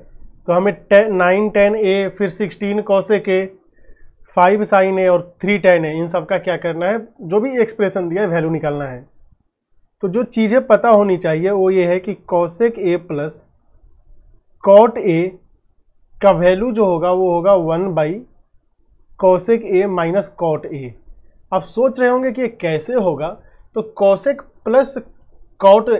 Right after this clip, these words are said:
into cosec minus cot करेंगे तो cosec square minus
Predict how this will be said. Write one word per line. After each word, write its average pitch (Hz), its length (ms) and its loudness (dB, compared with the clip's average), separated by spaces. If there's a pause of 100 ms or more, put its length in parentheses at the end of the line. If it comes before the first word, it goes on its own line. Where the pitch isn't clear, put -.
(100)
into 190 300 -6 (120)
cosec 214 360 -2
minus 196 380 -4
cot 202 220 -6
करेंगे 202 280 -6
तो 202 120 -10 (120)
cosec 190 360 -6
square 196 320 -4
minus 190 280 -6